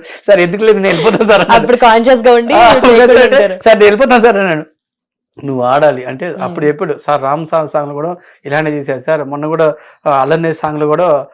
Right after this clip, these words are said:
Speaker 1: ఆ హీరోని ఇలా, ఇలా అంటుంటే వీడు కూడా ఇలా అంటున్నాడు సార్
Speaker 2: <laughs>
Speaker 1: అంటే, "ఆ? అంత చేశాడు వీడు?"
Speaker 2: ఉమ్.
Speaker 1: "నా కొడకా, ఇప్పుడు ఆడరా, నీ సంగతి చెప్తాను" అన్నాడు. ఆ భయానికే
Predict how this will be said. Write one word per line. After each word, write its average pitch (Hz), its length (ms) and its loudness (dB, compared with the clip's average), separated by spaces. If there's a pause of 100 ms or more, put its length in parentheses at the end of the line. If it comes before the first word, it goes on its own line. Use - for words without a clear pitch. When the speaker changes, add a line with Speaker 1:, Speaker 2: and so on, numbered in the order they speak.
(260)
Speaker 1:
ఆ 143 120 -4
హీరోని 175 400 -4
ఇలా, 165 160 0
ఇలా 165 120 0
అంటుంటే 170 280 -6
వీడు 170 180 -6
కూడా 185 160 -2
ఇలా 160 120 -2
అంటున్నాడు 151 340 -6
సార్ 240 160 -2
Speaker 2:
<laughs> - 40 -10
Speaker 1:
అంటే, - 100 -10
"ఆ? 202 140 -12 (280)
అంత 156 160 -14
చేశాడు 277 280 -6
వీడు?" 143 220 -8
Speaker 2:
ఉమ్. 208 220 -8 (240)
Speaker 1:
"నా 143 180 -16
కొడకా, 143 420 -12
ఇప్పుడు 143 280 -8
ఆడరా, 156 280 0
నీ 135 140 -10
సంగతి 143 340 -10
చెప్తాను" 147 300 -8
అన్నాడు. 131 180 -18 (460)
ఆ 139 60 -10
భయానికే 151 580 -4